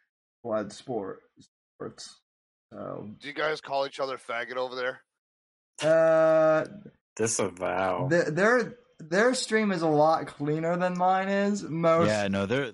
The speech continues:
Speaker 1: mostly.
Speaker 4: good co-, they're good college boys, man. They're, they're,
Speaker 2: Oh.
Speaker 4: they're good
Speaker 2: They
Speaker 4: boys.
Speaker 2: gotta
Speaker 1: E-,
Speaker 2: behave
Speaker 1: e-,
Speaker 2: over there.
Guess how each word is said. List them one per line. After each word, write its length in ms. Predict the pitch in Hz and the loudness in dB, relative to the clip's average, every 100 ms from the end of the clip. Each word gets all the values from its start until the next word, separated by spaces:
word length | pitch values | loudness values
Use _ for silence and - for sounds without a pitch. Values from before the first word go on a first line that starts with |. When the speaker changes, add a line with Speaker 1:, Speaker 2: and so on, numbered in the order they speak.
| - | -8
Speaker 1:
mostly. 720 | 151 170 214 220 202 160 151 127 | -2 4 6 4 2 -2 0 0
Speaker 4:
good 140 | 104 | 0
co-, 120 | - 120 | -2 -2
they're 140 | 170 | -4
good 200 | 160 180 | 0 -2
college 440 | - 160 151 98 - | 0 0 0 -4 -8
boys, 300 | 85 76 - | -12 -12 -12
man. 320 | 80 87 87 _ - | -14 -14 -16 _ -14
They're, 220 | 117 120 | -12 -10
they're, 160 | 113 104 | -8 -6
Speaker 2:
Oh. 520 | 117 123 113 92 87 _ _ - | -4 -4 -6 -8 -14 _ _ -16
Speaker 4:
they're 120 | 139 | -14
good 220 | 95 117 | -10 -10
Speaker 2:
They 40 | - | -8
Speaker 4:
boys. 180 | - | -8
Speaker 2:
gotta 180 | 123 127 | -6 -6
Speaker 1:
E-, 160 | 120 120 | -8 -4
Speaker 2:
behave 340 | 156 139 147 | -2 -2 -6
Speaker 1:
e-, 20 | 107 | -2
Speaker 2:
over 40 | |
there. 120 | 190 | -2